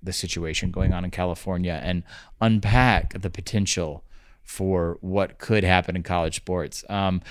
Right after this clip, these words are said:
if you want my, uh, if you want my advanced review of this situation, uh, we're having a lot of fun with it on social media, and it's creating a lot of, like, very cheap, knee-jerk, think P C type reactions. But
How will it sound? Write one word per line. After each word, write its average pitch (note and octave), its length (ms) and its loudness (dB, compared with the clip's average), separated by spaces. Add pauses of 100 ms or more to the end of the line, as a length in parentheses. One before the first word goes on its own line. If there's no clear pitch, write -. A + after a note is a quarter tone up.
(200)
if - 80 -12
you B2+ 60 2
want F3 180 8
my, C3 360 6
uh, A#2 300 6
if G#2+ 120 -4
you C3+ 80 -4
want D3 140 0
my C3 100 2
advanced A2+ 580 0
review A#2 520 0
of C#3+ 100 0
this D#3 180 0
situation, D3+ 680 -2
uh, G#2+ 260 6
we're A#2+ 240 2
having A#2+ 300 2
a A2+ 40 0
lot G#2+ 140 2
of G#2 80 -4
fun A2 180 0
with G#2+ 140 -2
it A2 100 2
on G#2 120 -2
social G#2+ 340 -2
media, C3 480 6 (320)
and G#2+ 140 2
it's G2+ 100 -4
creating G#2 400 0
a G#2 60 -2
lot G2+ 240 0
of, G2 160 -6
like, F#2+ 260 -2
very G2+ 240 -2
cheap, G#2 340 -4
knee-jerk, G2+ 640 -4 (240)
think C#3 220 -4
P D3 160 0
C C3+ 160 -2
type - 460 0
reactions. C3+ 600 2
But G2+ 320 0